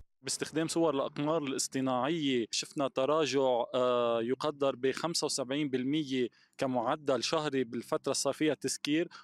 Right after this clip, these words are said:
مقارنة مع ذات الفترة بالألفين وتسعتاش. هي ال-، النسبة، آه، ثاني أكسيد النيتروجين تراجعت بسبب تخفيف من مصادر احتراق الوقود وخصوصًا بالسير.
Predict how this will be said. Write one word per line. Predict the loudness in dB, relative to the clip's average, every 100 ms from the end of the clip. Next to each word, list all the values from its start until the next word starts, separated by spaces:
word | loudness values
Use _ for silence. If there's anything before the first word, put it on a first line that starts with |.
| -10
مقارنة | -6 -2 0 0 -2 -2
مع | -2 0 -2
ذات | -2 -4
الفترة | -4 -4 -2 -2
بالألفين | -2 -2 -2 -2 -2
وتسعتاش. | -2 -2 -2 -2 -2 -2 -4 -4
هي | -4 0 0
ال-، | 2 0 0
النسبة، | -2 0 -2 -2 -2 -2 0
آه، | 0 0 0
ثاني | -2 0
أكسيد | -2 -2 -2
النيتروجين | -2 -4 -4 -2 0 -2 -2
تراجعت | 0 2 2 0 0 -2
بسبب | -2 0 2 0 -2 -8
تخفيف | -8 -4 -2 -2 -2 -2
من | -2 2
مصادر | 2 2 2 2 0 0
احتراق | -4 -2 0 0 0
الوقود | 0 -2 2 0 2
وخصوصًا | -2 -4 -2 -2 0 -2
بالسير. | 0 0 2 2